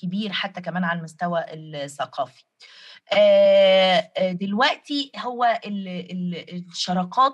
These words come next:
هتاخد طابع تجاري واقتصادي أكتر، لأن عشان قصة النمو اللي أنا قلت لحضرتك عليها. آه، يا-، يعني مصر في ال-، ال-، ال-، ال-، ال-، الطريق إن هي تقود أفريقيا كلها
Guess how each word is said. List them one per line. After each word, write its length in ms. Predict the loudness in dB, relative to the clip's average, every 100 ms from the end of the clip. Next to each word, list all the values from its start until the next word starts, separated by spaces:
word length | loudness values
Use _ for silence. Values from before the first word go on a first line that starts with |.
| -4
هتاخد 400 | -14 -14 -14 -6
طابع 300 | -2 0 -2
تجاري 600 | -4 -6 -4 -2 -4 -6
واقتصادي 880 | -8 -10 -14 -12 -10 -8 -6 -6 -4
أكتر، 300 | -4 -4 -8
لأن 260 | -6 -8 -8
عشان 240 | -8 -8
قصة 300 | -10 -12 -12 -6
النمو 340 | -2 0 0
اللي 120 | 2
أنا 140 | 0 0
قلت 200 | -4 -8
لحضرتك 360 | -10 -6 -6
عليها. 260 | -6 -10 -12 -20 -20 -20 -20 -10 0
آه، 320 | 2 0 -2 _ _ _ -4
يا-، 300 | 2 4 2
يعني 400 | 2 0 2 0 2
مصر 520 | 2 2 0 -10 -18 _ _ _ _ _ _ _ _
في 340 | -8 -2 0 -2 _ -8
ال-، 300 | -4 -4 -4
ال-، 260 | -4 -4 -6
ال-، 280 | -6 -6 -8
ال-، 220 | -8 -4
ال-، 440 | -4 -4 -10 -8 -8
الطريق 460 | -6 -4 0 -2 0
إن 100 | -2
هي 240 | 0 -2
تقود 400 | -4 -10 -10 -6
أفريقيا 520 | -6 -4 -4 -4 -6
كلها 680 | -6 -6 -6 -2 -2 0 -4